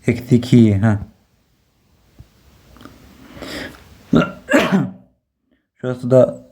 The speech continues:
eksi bir artı dört i artı beş. Ne oldu?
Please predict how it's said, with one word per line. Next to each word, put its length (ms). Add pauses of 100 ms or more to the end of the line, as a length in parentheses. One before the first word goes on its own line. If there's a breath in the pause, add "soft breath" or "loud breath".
(1800)
eksi 380
bir 260 (1400 soft breath)
artı 440
dört 300
i 380 (380)
artı 420
beş. 300 (1120 soft breath)
Ne 60
oldu? 420